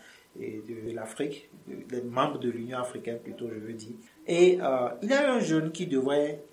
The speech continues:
qui voulait recevoir son président, qui voudrait s'approcher de son président et, euh, a demandé à faire partie du service protocolaire. Mais le jour où il devait rencontrer le chef d'État, il s'est malheureusement mis en jean avec une chemise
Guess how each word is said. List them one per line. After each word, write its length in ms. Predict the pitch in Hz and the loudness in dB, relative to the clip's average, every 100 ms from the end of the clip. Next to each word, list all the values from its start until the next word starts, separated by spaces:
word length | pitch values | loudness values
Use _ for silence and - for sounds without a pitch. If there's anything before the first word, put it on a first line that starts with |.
| - | -4
qui 80 | 202 | -2
voulait 380 | 156 139 156 | 0 2 6
recevoir 680 | 202 196 131 131 - 127 135 | 8 6 2 0 0 0 0
son 140 | 139 | 0
président, 420 | 139 - 113 110 127 | -4 -6 -6 -6 -6
qui 140 | - | -6
voudrait 320 | 135 123 139 | -4 -2 0
s'approcher 480 | 143 139 - 117 127 | 2 2 0 -4 -8
de 60 | 120 | -8
son 180 | - | -8
président 500 | 120 117 107 104 113 - - - - - | -10 -12 -10 -10 -12 -14 -18 -20 -20 -8
et, 400 | - 139 139 139 - | -2 0 0 -4 -4
euh, 140 | 117 117 110 110 - _ - - _ - - - | -4 -4 -8 -14 -20 _ -20 -20 _ -14 -10 0
a 100 | 160 | 2
demandé 500 | 156 131 131 131 156 | 4 2 2 0 4
à 100 | 175 | 4
faire 220 | 175 175 | 2 0
partie 400 | 131 117 - 139 | 0 -2 -4 -6
du 260 | 135 123 117 | -6 -6 -6
service 320 | - 123 127 | -4 -2 -2
protocolaire. 720 | - 131 123 120 113 113 107 - - _ - - | -2 -2 -2 -4 -4 -4 -6 -10 -18 _ -20 -10
Mais 340 | 123 127 123 135 | -6 -6 -6 0
le 120 | 135 | 0
jour 400 | 127 160 214 240 | 2 4 4 4
où 40 | |
il 120 | 226 | 2
devait 240 | 147 147 165 | 2 2 2
rencontrer 480 | 160 143 139 135 151 | 0 -4 -4 -2 -4
le 80 | |
chef 220 | 135 147 131 | -2 -2 -2
d'État, 500 | 117 - 143 143 - | -4 -2 -2 -2 -8
il 80 | 156 | -6
s'est 260 | 151 170 131 | 0 0 0
malheureusement 720 | 123 131 131 127 127 143 143 | 2 2 4 2 0 -4 -6
mis 160 | 123 131 | -6 -10
en 220 | - 110 | -10 -10
jean 320 | 110 160 208 - - - _ - | -4 -4 -4 -8 -16 -20 _ -10
avec 400 | 117 117 143 139 | -6 -2 0 0
une 120 | 151 | -2
chemise 680 | - 135 117 131 151 160 - | -2 -2 -2 -4 -6 -6 -10